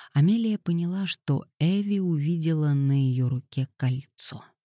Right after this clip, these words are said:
Амелия сжала руку в кулак. Она взглянула в голубые, полные любопытства глаза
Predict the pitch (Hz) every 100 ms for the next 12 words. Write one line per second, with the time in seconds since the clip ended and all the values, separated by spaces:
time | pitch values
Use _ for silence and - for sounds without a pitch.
0 | _ _ _ _ - - 139 147 147 135
1 | 131 120 131 143 160 165 127 - 151 -
2 | 147 143 165 160 _ - _ - - -
3 | 151 170 151 147 147 160 170 143 139 143
4 | 143 139 185 151 - 147 175 156 143 135
5 | 135 139 135 135 160 147 - - 139 127
6 | 131 135 135 139 143 -